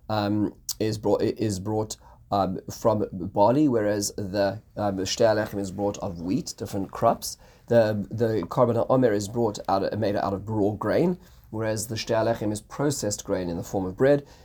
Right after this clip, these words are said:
And, uh, finally, the, just, just thinking about the, the difference between barley and wheat, barley is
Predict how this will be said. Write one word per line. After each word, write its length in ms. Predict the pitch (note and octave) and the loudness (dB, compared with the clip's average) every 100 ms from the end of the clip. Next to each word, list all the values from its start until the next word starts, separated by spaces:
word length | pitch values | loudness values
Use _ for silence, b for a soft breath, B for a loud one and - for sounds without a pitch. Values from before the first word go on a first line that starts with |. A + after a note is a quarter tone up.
| B | B
And, 320 | A#2+ A2+ A2 | 0 0 0
uh, 180 | A2 G#2+ | -2 -4
finally, 540 | G#2+ B2+ C3 C3 B2 G#2+ | -2 2 2 2 0 0
the, 220 | G#2+ G#2+ F#2+ G#2 | 0 0 -2 -4
just, 380 | C3+ - G#2+ | -4 -4 -6
just 200 | G2 A#2 | -4 -4
thinking 240 | - B2 B2 | -2 -2 2
about 220 | A#2 G#2 | 0 0
the, 200 | G#2 G#2 | -2 -2
the 200 | F#2+ G2 | -2 -2
difference 300 | G#2 B2 A2 | -2 -4 -4
between 240 | G2 A2+ | -4 -4
barley 340 | G2+ A2+ A#2+ A#2 | 2 4 4 2
and 140 | A#2+ | 2
wheat, 260 | A#3 C#3 - b b - | 2 -2 -6 b b -2
barley 320 | A2 A#2+ A#2 | 2 4 2
is 240 | G#2+ G2+ | 0 -4